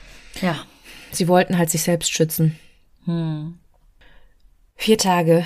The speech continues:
Speaker 2: nach diesem Vorfall, also am dreißigsten Tag der Entführung, sie ist jetzt dreißig Tage schon in Gefangenschaft,
Speaker 1: Hm.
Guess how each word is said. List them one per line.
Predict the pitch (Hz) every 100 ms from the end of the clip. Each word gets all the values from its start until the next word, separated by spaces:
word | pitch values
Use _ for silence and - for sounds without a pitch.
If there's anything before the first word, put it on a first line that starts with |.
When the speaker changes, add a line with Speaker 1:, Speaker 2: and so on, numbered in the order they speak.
| 160
Speaker 2:
nach | 170 156 -
diesem | 170 160
Vorfall, | 160 190 180 - 151 156 208 - - - - -
also | 180 -
am | 170 165
dreißigsten | 160 175 220 - 208 - 208 208
Tag | - 170 170 -
der | 175 160
Entführung, | 160 - 175 165 147 143 156 - _ _
sie | 170 180
ist | 190
jetzt | - -
dreißig | 170 185 202 214 -
Tage | - 175 165 156
schon | - 156
in | 151
Gefangenschaft, | 156 175 160 156 156 165 - - - - - - -
Speaker 1:
Hm. | 185 180